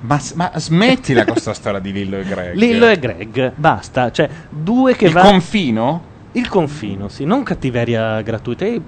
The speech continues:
Speaker 1: Ma beh, quello che faceva Mussolini con gli omosessuali e gli oppositori politici, cioè, l-, li mandi a,
Speaker 2: Perché a
Speaker 1: su
Speaker 2: quei
Speaker 1: un'isola.
Speaker 2: tempi non c'erano Lillo e Greg.
Speaker 1: <laughs> Se no, l'avrebbe riservato solo a loro.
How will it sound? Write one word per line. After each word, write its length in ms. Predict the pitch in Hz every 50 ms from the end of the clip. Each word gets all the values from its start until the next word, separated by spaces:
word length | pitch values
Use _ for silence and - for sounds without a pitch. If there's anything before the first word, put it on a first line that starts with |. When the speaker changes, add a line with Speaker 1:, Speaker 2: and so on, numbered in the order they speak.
| - -
Speaker 1:
Ma 200 | - - 294 302
beh, 160 | 220 - 247 -
quello 180 | - 160 147
che 100 | 135 139
faceva 280 | 117 143 131 - 151 143
Mussolini 440 | 143 147 139 - 143 135 139 147 139
con 120 | 143 139
gli 60 | 131
omosessuali 580 | 131 127 139 - 151 139 - - 156 147 151 156
e 40 | 139
gli 60 | 127
oppositori 480 | 131 120 135 131 123 127 - 139 127 127
politici, 500 | - 180 214 214 147 - 110 98 - -
cioè, 280 | - 117 113 110 - - -
l-, 280 | 113 113 113 104 107 120
li 100 | 127 123
mandi 440 | 123 123 123 131 143 131 139 131
a, 340 | 113 98 95 92 92 92 92 92
Speaker 2:
Perché 460 | 131 196 - 196 196 - - - 214
a 40 | 220
Speaker 1:
su 60 | 220
Speaker 2:
quei 240 | - 202 202 214 220
Speaker 1:
un'isola. 400 | 202 185 165 151 143 131 120 120
Speaker 2:
tempi 160 | 117 117 180
non 180 | 190 196 202 202
c'erano 480 | 196 - 196 196 196 202 208 202 185 156
Lillo 300 | 143 139 147 156 160 160
e 60 | 151
Greg. 340 | 151 113 104 101 104 143 165
Speaker 1:
<laughs> 1120 | 220 - - - - - - 254 - - - 294 - 349 - - - - - - - - -
Se 280 | - - - - 151
no, 320 | 143 139 131 127 135 139 - - - - - - - - - -
l'avrebbe 320 | - 139 127 131 139 135 143
riservato 440 | 139 135 - 139 135 135 139 131 139
solo 300 | - - 131 127 127 127
a 40 | 123
loro. 500 | 113 101 92 90 90 92 95 92 101